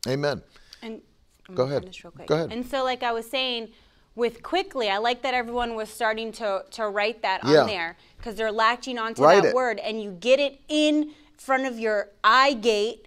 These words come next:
Speaker 2: and you put it into your spirit man. And so quickly. So I've been dwelling on Isaiah fifty-eight,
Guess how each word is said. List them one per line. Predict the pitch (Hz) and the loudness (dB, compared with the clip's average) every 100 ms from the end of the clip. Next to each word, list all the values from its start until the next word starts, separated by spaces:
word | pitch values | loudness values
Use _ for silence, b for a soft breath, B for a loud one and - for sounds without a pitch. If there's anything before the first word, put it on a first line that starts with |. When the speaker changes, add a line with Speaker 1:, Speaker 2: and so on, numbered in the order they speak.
| - | -8
Speaker 2:
and | 226 220 | -6 -6
you | 214 | -8
put | - 311 294 | -2 0 2
it | 262 | 4
into | 277 285 262 | 4 4 0
your | 202 226 | -2 -2
spirit | - 285 320 320 226 | -6 0 2 2 0
man. | 190 175 190 b b b | -4 -6 -8 b b b
And | - 240 | -8 -2
so | 269 247 | 2 2
quickly. | 254 415 403 202 156 - b b | 2 -2 -2 -4 -6 -12 b b
So | - 285 | 2 4
I've | 262 269 | 6 4
been | 277 294 226 | 4 4 2
dwelling | 214 240 311 339 294 | 4 6 6 4 2
on | 247 233 226 | 0 0 0
Isaiah | 226 220 202 247 254 254 | 0 -2 2 4 4 2
fifty-eight, | - 277 269 247 240 277 214 233 | 2 0 0 0 2 2 2 -2